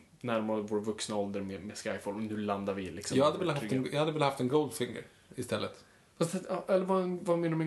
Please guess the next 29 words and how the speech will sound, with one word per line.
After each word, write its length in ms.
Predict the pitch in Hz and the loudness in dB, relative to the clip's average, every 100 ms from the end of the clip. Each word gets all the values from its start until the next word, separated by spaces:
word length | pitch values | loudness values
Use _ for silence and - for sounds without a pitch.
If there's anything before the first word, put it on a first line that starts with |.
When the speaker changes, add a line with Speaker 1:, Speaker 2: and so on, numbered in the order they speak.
| 156 | 2
Speaker 1:
en 40 | |
Speaker 2:
Jag 80 | 160 | 4
menar, 140 | 165 | 4
Speaker 1:
Goldfinger? 240 | 160 160 151 | 4 4 2
Speaker 2:
alltså, 120 | 151 | 2
en 80 | 151 | 2
sån, 360 | - 143 123 123 | 4 4 2 0
ett, 300 | 135 131 - | -2 -2 -4
ett 140 | 143 | 2
upp-, 260 | 156 151 - - - | 4 2 -4 -20 -4
ett 140 | 151 135 | -2 2
vanligt 300 | 151 135 151 | 2 4 4
uppdrag. 320 | 143 - 160 | 2 4 4
Speaker 1:
Alltså, 140 | 165 | 6
jag 40 | 190 | 4
tror 100 | 220 | 4
Speaker 2:
Behöver 200 | 143 160 | 4 4
Speaker 1:
jag, 80 | |
Speaker 2:
inte 100 | 160 | 4
ha 240 | 147 180 185 | 4 4 4
den 140 | 151 | 4
Speaker 1:
som 100 | 120 - | 4 4
Speaker 2:
där 40 | |
Speaker 1:
jag 80 | 175 | 4
sa 120 | - | 4
Speaker 2:
i- 60 | 147 | 4
Speaker 1:
innan, 220 | 151 123 | 4 4
jag 80 | 120 | 4
hade 180 | 147 | 4